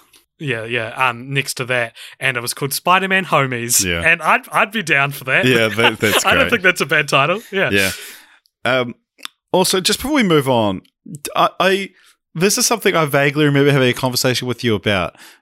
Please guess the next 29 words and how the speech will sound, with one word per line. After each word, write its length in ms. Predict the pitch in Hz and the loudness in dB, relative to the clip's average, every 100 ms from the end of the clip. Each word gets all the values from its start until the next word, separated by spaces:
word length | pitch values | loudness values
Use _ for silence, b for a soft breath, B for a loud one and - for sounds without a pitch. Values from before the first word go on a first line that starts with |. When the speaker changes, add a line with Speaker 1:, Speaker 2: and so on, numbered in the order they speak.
| - | -4
Speaker 2:
and 140 | 120 | 0
might, 240 | 127 127 123 | 2 0 0
it 120 | 131 | 0
might 220 | 147 147 | 2 4
not 100 | 127 | 2
have 80 | 110 | 2
been 160 | 123 | 0
you, 160 | 117 117 | 2 0
but 240 | 135 131 B B | 2 -2 B B
what 140 | 156 | 0
do 80 | 196 | 2
you 60 | 247 | 0
think 280 | - 202 180 | 0 -2 0
of 280 | 147 135 | -2 -2
their 280 | 131 131 127 | 2 4 2
interpretation, 1040 | 120 135 117 117 107 104 123 107 101 - | 2 0 0 0 -2 -2 0 0 0 0
interpretation 960 | 120 101 165 180 156 - 123 - 90 87 B B B | -2 0 -4 -2 -4 -2 -4 -4 -6 -8 B B B
of 320 | 117 107 98 - | 2 2 -2 -8
Flash 340 | - 123 104 | 0 0 2
Thompson 500 | 120 101 95 92 82 | -2 -2 -4 -6 -6
being, 440 | 95 98 92 90 98 | -2 0 -2 -4 -10
like, 480 | 107 92 85 - - B B B _ _ - | -4 -2 -2 -6 -18 B B B _ _ -4
a 80 | 110 | -2
nerdy 520 | 104 104 101 95 92 | 0 0 0 -2 -6
dude 400 | 98 90 87 85 | -2 -2 -4 -6
who's, 260 | 98 90 82 | -6 -6 -6
like, 280 | 85 85 | -8 -8
bullies 460 | - 87 85 80 - | -8 -8 -6 -8 -10
Spider-Man? 580 | - - 80 82 78 | -10 -6 -6 -8 -12